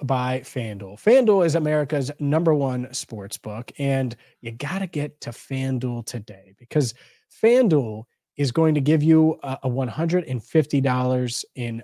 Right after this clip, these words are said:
bonus bets right now with any winning five dollar money line bet. So maybe you think the Raiders are going to bounce back. Their offense is going to bounce back on Thursday night and just crush the Chargers, who are gonna be without Justin Herbert.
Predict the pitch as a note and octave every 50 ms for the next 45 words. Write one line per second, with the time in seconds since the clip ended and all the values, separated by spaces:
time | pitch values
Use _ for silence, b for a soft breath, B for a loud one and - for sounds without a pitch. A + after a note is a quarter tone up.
0 | - B2+ A2+ D#3 D#3+ F#3 G3 F3 C#3+ - - B2+ A#2+ A2 - - C3+ A#2+ A#2+ -
1 | - G#2 G2+ A2 G#2+ - D#3 D#3 D3+ C#3 C3+ C3 B2+ A#2+ G#2+ - - A#2+ A#2 A#2
2 | A2+ A#2 A2+ A2+ G#2+ G#2 A2 G#2+ G2+ G2+ G2 F#2+ F#2+ F#2+ - G2+ G2 - - F#3
3 | G3+ C4+ D#4+ D4+ B3+ G3 - A3+ F#3 D3+ C#3 C3+ C#3 C3+ C3+ C3+ C#3 C3+ B2 -
4 | b b b b - C#3 C3+ D#3+ D#3 C#3+ C#3 B2+ C3+ C3 C#3 C3+ A#2 - - A#2
5 | F2+ G2+ B2+ - - b b b b E3 D#3+ D#3 D3 D3 C#3 - D3+ C3 - C3
6 | A#2 - C3+ C3 A2+ A2+ A2 - A2+ A2 A2 - - A2+ G#2 - A2+ G#2 G2 -
7 | A2+ G#2+ G2 - - A2 G2+ G2+ G2+ G2+ G2+ - b b b b b - C#3+ C#3+
8 | C#3+ B2+ C#3+ D3+ D3 C3+ - - - - D#3 D3 D3 - - - C3+ A2+ - C#3+
9 | C3+ C3 B2+ A2 B2 A#2 G#2+ - B2 B2 A#2+ A2 B2 A#2 A2+ A2 B2+ B2 A#2 A#2
10 | - - A#2+ A2 G#2+ G#2 _ _ _ _ _ _ _ _ _ _ _ _ - C#3+
11 | C3 G#2+ - - B2 G#2 A#2+ C3 A#2 G2+ F#2 -